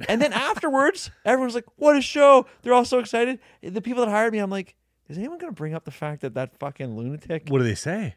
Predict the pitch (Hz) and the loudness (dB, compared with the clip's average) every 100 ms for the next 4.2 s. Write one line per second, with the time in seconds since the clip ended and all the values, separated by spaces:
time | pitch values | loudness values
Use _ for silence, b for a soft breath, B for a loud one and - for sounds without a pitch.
0 | _ - 196 277 262 285 - - - - | _ -8 -4 -2 0 -2 -2 0 0 -2
1 | - 143 160 - 202 302 294 311 349 - | -8 0 2 2 2 2 2 4 2 0
2 | 240 339 262 170 165 165 233 226 254 226 | -2 0 0 0 0 0 0 0 0 0
3 | - 254 240 233 262 - 285 285 254 277 | 2 2 2 0 -2 2 6 8 8 6
4 | 262 | 4